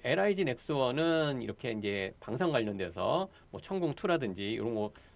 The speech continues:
그 유튜브 영상 보시면 됩니다. 그리고 앞-, 앞으로 더 이제 이 상황에서도 목표가가 더 상향됐다라는 것까지 좀 말씀을 드릴게요. 이 정도, 어, 보시면 되고. 자, 그리고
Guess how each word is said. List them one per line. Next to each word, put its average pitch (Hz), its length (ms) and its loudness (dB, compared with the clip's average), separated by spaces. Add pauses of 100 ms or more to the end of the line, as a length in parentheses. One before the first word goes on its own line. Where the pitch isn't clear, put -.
(140)
그 95 280 0
유튜브 117 240 -2
영상 107 260 2
보시면 110 280 -2
됩니다. 101 600 0
그리고 101 160 -4
앞-, - 220 -6
앞으로 110 300 -4
더 104 180 0
이제 95 260 -2 (300)
이 170 220 2
상황에서도 175 760 4 (200)
목표가가 139 580 0
더 113 160 -2
상향됐다라는 110 880 2
것까지 95 720 0
좀 90 100 -6
말씀을 87 320 -6
드릴게요. 101 640 -2 (440)
이 107 60 0
정도, 101 580 2 (540)
어, 101 180 -6
보시면 113 320 -2
되고. 95 460 0 (540)
자, 110 240 0
그리고 175 680 2